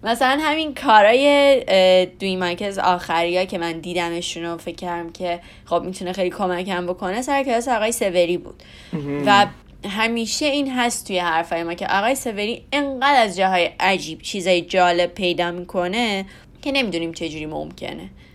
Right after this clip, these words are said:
Speaker 1: <laughs>
Speaker 2: چقدر خوب. نه خوب شده تا
Speaker 1: آره.
Speaker 2: اسمشو گفتی، اه، که حالا کسایی که باش کلاس داشتن و ما رو گوش می‌دن یه یادی بشه ازش و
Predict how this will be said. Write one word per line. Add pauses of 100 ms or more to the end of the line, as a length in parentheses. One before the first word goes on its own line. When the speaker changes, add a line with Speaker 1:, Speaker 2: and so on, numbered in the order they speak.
Speaker 1:
<laughs>
Speaker 2:
چقدر
خوب.
نه
خوب
شده
تا
Speaker 1:
آره.
Speaker 2:
اسمشو
گفتی، (160)
اه،
که (720)
حالا
کسایی
که
باش
کلاس
داشتن
و
ما
رو
گوش
می‌دن
یه
یادی
بشه
ازش
و